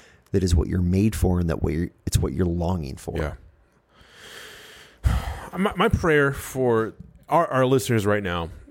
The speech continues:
Speaker 2: is, um, you know, as we go through these different versions or, or maybe qualifiers of the name Elohim, is that our listeners would know God as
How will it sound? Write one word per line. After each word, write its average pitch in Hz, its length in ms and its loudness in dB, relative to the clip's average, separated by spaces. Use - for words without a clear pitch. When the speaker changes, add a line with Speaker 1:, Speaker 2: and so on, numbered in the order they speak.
Speaker 2:
is, 98 360 -2
um, 87 420 -8
you 135 120 -2
know, 120 140 0
as 113 160 0
we 120 80 2
go 123 140 2
through 113 340 2
these 95 180 0
different 98 440 0
versions 90 600 0
or, 101 180 -8
or 95 260 2
maybe 92 200 0
qualifiers 98 600 2
of 87 180 -2
the 95 140 2
name 90 220 0
Elohim, 87 520 0
is 104 80 -2
that 120 120 2
our 101 140 4
listeners 104 440 2
would 90 120 0
know 87 220 0
God 80 280 -2
as 82 580 -4